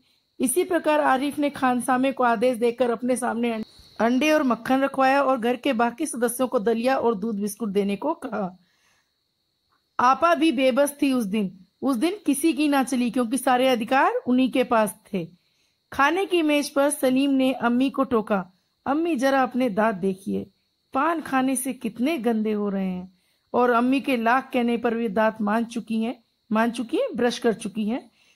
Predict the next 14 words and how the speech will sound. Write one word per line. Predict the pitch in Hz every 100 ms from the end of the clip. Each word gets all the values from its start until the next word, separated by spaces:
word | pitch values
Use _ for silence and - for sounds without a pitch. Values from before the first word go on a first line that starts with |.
| _ -
सलीम | 262 277 330
ने | 311 277
जबरदस्ती | 226 254 262 - 277
कंधा | 269 247 254
पकड़ | 240 240 240
के | 226 240
उन्हें | 226 220
उठाया | 214 220
और | 220 202
गुसल | 196 226
खाने | 208 196 196
में | 202 339 320
भेज | 202 190
दिया। | 160 185 180